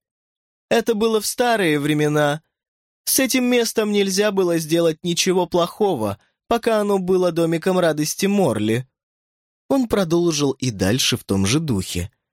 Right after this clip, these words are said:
но я уже слушал вполуха. Я изумлялся покойнику. Он сказал «Синж» вместо обычного официального «мисс Пулар». Похоже,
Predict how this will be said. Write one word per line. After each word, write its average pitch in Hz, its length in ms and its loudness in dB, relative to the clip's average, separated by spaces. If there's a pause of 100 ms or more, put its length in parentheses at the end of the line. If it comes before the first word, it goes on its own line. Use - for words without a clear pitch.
(220)
но 254 120 2
я 208 180 2
уже 143 240 -2
слушал 120 440 -2
вполуха. 107 720 -4 (600)
Я 247 200 2
изумлялся 220 600 0
покойнику. 139 880 -2 (540)
Он 247 140 0
сказал 202 500 0
«Синж» - 600 -2 (300)
вместо 160 460 0
обычного 127 800 0 (220)
официального 131 880 0
«мисс 113 320 0
Пулар». 107 600 -2 (340)
Похоже, 233 840 0